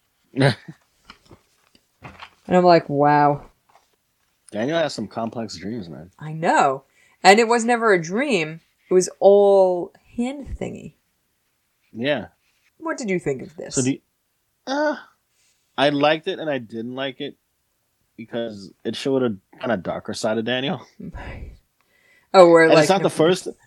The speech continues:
Speaker 2: yeah, and it's, it's not the first time you see a dark side to Daniel either.
Speaker 1: I think he's a real dark character. Like, darker than I remember him being.
Speaker 2: Mm-hmm. He's a little conflicted, yeah.
Speaker 1: I was like, "Daniel's light and fun," and I was like, "Daniel's troubled."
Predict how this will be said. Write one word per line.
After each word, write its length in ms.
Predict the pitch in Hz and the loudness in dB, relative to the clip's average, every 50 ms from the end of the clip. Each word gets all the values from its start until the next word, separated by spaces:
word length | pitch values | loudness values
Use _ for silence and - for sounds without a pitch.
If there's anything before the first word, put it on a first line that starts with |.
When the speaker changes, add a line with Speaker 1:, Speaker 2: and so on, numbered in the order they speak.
| _ _ _ _ _ - | _ _ _ _ _ 0
Speaker 2:
yeah, 120 | 160 156 | 2 4
and 60 | 147 147 | 4 4
it's, 140 | 139 123 | 2 0
it's 180 | - 143 147 - | 0 -2 -2 0
not 140 | 185 180 180 | 0 0 0
the 80 | 180 | -2
first 300 | - - 147 147 156 - | -2 0 0 0 0 0
time 180 | - 156 135 123 | 0 -2 -2 -2
you 60 | 120 | -2
see 160 | 117 - 131 | -4 -4 -4
a 100 | 120 117 | -4 -4
dark 240 | 107 101 110 104 98 | -4 -4 -4 -4 -4
side 240 | - - 110 98 95 | -6 -8 -8 -8 -8
to 80 | - 98 | -10 -12
Daniel 380 | 95 104 101 101 98 98 101 | -10 -10 -10 -10 -8 -8 -6
either. 320 | 110 110 104 98 90 92 - _ _ _ _ _ _ _ _ _ _ _ _ _ - | -6 -6 -6 -6 -8 -10 -14 _ _ _ _ _ _ _ _ _ _ _ _ _ -10
Speaker 1:
I 140 | 156 185 226 | -8 -6 -6
think 220 | - - 440 440 - | -4 -6 -8 -8 -6
he's 160 | - 370 - 185 | -4 -4 -2 -2
a 80 | 151 | -2
real 220 | 139 139 139 135 131 | -4 -4 -4 -4 -4
dark 260 | - 123 - - - | -4 -4 -4 -6 -6
character. 720 | - - 104 143 185 202 190 - - - - - 170 175 _ _ _ _ _ _ - | -8 -6 -4 -2 -2 -4 -4 -6 -12 -14 -14 -14 -18 -20 _ _ _ _ _ _ -6
Like, 140 | 170 165 151 | -6 -4 0
darker 300 | - 175 226 247 - 247 | 2 2 2 2 2 -2
than 140 | 175 156 143 | -2 -2 -2
I 40 | 139 | -2
remember 440 | 135 131 - 127 135 156 165 156 143 | -2 -4 -4 -6 -6 -6 -6 -6 -6
him 160 | 151 143 143 | -6 -8 -8
being. 400 | 135 143 147 143 - - - - - _ _ _ _ _ _ _ _ _ _ _ _ - | -6 -6 -6 -6 -8 -10 -12 -16 -20 _ _ _ _ _ _ _ _ _ _ _ _ -16
Speaker 2:
Mm-hmm. 260 | 110 107 101 107 113 | -14 -14 -12 -12 -12
He's 160 | 139 160 165 180 | -10 -8 -6 -2
a 40 | 190 | -2
little 140 | 208 214 208 | 0 0 -2
conflicted, 560 | - 220 208 - - 214 208 - 117 98 92 - _ - | -2 -6 -6 -6 -8 -10 -8 -8 -10 -10 -10 -12 _ -14
yeah. 200 | 151 139 131 117 _ _ _ _ _ _ - - - | -12 -12 -12 -12 _ _ _ _ _ _ -20 -6 -2
Speaker 1:
I 20 | 262 | -2
was 80 | 277 269 | -2 0
like, 160 | 294 294 302 | -2 -4 -4
"Daniel's 380 | - 523 539 415 214 160 156 | -4 -4 -2 -2 -4 -2 0
light 160 | 143 139 135 131 | 2 2 2 0
and 140 | 147 147 | -4 -8
fun," 280 | - - 143 147 165 196 | -6 -4 -4 -2 -2 -2
and 160 | - 156 160 | -4 -4 -4
I 40 | 160 | -6
was 100 | 165 160 | -4 -4
like, 180 | 160 151 139 120 | -4 -4 -4 -4
"Daniel's 680 | 139 170 277 427 554 523 - - - - - - - _ _ _ _ _ _ - 170 - | -6 -8 -8 -10 -10 -10 -10 -10 -10 -10 -10 -14 -16 _ _ _ _ _ _ -20 -14 -8
troubled." 480 | - 156 147 - - 71 69 - - | -6 -6 -6 -6 -8 -12 -14 -16 -20